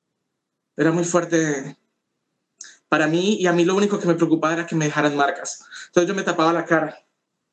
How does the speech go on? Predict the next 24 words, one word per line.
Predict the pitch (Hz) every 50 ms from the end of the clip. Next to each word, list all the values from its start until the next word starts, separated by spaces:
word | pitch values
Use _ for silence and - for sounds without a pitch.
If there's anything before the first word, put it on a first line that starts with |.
| _ _ _ _ _ _
directamente | 156 156 165 165 - 170 165 165 165 165 160
para | 160 147 147 151
que | 165
no | 165 175
me | 190 190
dejaran | 180 165 165 165 170
unas | 180 175 175
marcas, | 190 175 170 190 185 - - - - - - - -
eh, | 160 165 165 160 151 151 - - 147 165
muy, | 180 196 202 - -
muy, | 185 196 196 -
muy | 185 190 190 190
notorias. | 190 180 180 180 208 226 226 190 151 160 156 - - - - _ _
No | 170 175
sé, | 170 - - 190 175 160 151 156 165 165 180 170 175
no | 196 202 196
sé | - 214
por | - 220 190
qué | 170 180
lo | 175 175 180
hice, | 180 175 - 170
fue | 156 170 165
por | 170 175 170
inercia. | 156 156 156 156 160 - - - -